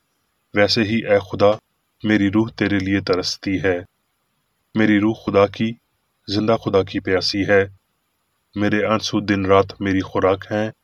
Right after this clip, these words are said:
جس حال کے وہ مجھ سے برابر کہتے ہیں، "تیرا خدا کہاں ہے؟" اب دن کو خداوند اپنی شفقت دکھائے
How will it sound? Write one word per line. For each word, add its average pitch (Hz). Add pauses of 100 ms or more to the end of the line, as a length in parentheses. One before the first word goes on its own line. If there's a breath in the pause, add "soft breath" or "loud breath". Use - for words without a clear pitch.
(680)
جس 101
حال 110
کے 113
وہ 107
مجھ 104
سے 107
برابر 98
کہتے 98
ہیں، 104 (680)
"تیرا 101
خدا 104
کہاں 92
ہے؟" 90 (1000)
اب 101
دن 117
کو 123
خداوند 104
اپنی 104
شفقت -
دکھائے 95